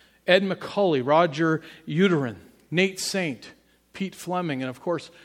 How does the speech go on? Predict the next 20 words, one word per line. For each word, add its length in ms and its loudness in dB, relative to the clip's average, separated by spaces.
Jim 260 -2
Elliott. 540 -4
Five 500 4
young 260 0
missionaries. 640 -8
Uh, 280 -8
I 60 -10
believe 260 -2
Nate 280 -6
Saint 320 -6
was 140 -12
the 100 -6
oldest, 380 -8
thirty-two. 540 -8
Uh, 240 -6
each 280 2
w-, 220 -6
with 160 -4
young 240 0
wives, 500 -2